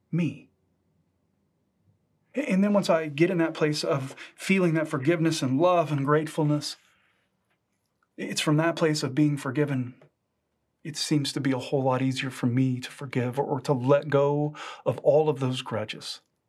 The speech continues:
so I can finally be set free. So again, I, I say to all of you, if you are sick and tired of being stuck because some grudge is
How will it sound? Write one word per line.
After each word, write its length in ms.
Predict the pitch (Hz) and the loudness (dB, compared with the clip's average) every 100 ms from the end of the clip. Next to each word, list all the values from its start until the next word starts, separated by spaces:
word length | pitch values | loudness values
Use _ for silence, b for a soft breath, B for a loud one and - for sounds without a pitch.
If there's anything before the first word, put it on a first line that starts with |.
| _ _ _ _ _ _ _ _ | _ _ _ _ _ _ _ _
so 200 | - 127 | -4 0
I 100 | 120 | 0
can 200 | 120 117 | -2 -4
finally 460 | 107 - 120 123 117 | -4 -2 -2 -2 -4
be 400 | 113 104 107 - _ _ _ _ _ _ _ _ | -6 -10 -14 -20 _ _ _ _ _ _ _ _
set 260 | - - 127 | -14 -12 -10
free. 400 | - 226 240 - _ _ _ _ _ _ _ _ _ _ _ _ _ _ _ _ B B | -8 -8 -8 -16 _ _ _ _ _ _ _ _ _ _ _ _ _ _ _ _ B B
So 180 | - 135 | -2 0
again, 240 | 139 180 | 2 2
I, 300 | 143 - 170 | 0 -2 -2
I 40 | 160 | -2
say 220 | 156 190 | 2 2
to 140 | 185 | 4
all 140 | 196 240 | 4 4
of 100 | 143 | 0
you, 120 | 139 | 2
if 320 | 202 220 247 | 4 4 4
you 160 | 226 180 | 0 0
are 100 | 143 | -2
sick 380 | - - 190 196 | -2 0 0 0
and 140 | 127 | -6
tired 360 | - 170 170 151 | -2 0 0 0
of 140 | 120 | 0
being 240 | 151 151 131 | 2 2 0
stuck 480 | - - 165 165 B B - | -4 2 2 2 B B -2
because 300 | 147 147 127 | 0 0 -2
some 400 | - 180 185 170 | 2 2 4 2
grudge 500 | 131 160 180 180 151 | 4 4 4 2 0
is 160 | 135 | -4